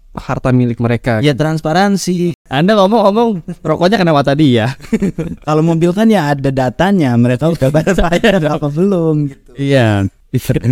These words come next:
Speaker 2: Nah, kan gitu. Terus
Speaker 3: Hah?
Speaker 2: belinya dari mana?
Speaker 3: Betul. Atau si bapaknya itu pengusaha nih, pengusaha gas L P G tiga kilogram tuh yang warna hijau.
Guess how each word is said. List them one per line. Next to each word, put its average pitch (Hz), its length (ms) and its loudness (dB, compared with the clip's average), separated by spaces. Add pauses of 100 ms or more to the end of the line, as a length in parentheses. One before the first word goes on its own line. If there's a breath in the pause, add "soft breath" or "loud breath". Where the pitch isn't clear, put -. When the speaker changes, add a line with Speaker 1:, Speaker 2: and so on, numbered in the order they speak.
Speaker 2:
Nah, 131 160 0
kan 185 160 2
gitu. 147 420 0
Terus 151 180 -2
Speaker 3:
Hah? 175 80 -2
Speaker 2:
belinya 151 400 -2
dari 147 200 0
mana? 147 520 0
Speaker 3:
Betul. 147 440 0
Atau 147 280 0
si 208 80 -2
bapaknya 156 480 2
itu 208 280 0
pengusaha 156 560 0
nih, 180 160 4
pengusaha 127 440 0
gas 131 160 2
L 131 120 0
P 120 100 0
G 127 100 0
tiga 123 200 2
kilogram 127 520 2
tuh 123 80 0
yang 117 120 0
warna 117 160 0
hijau. 113 400 -2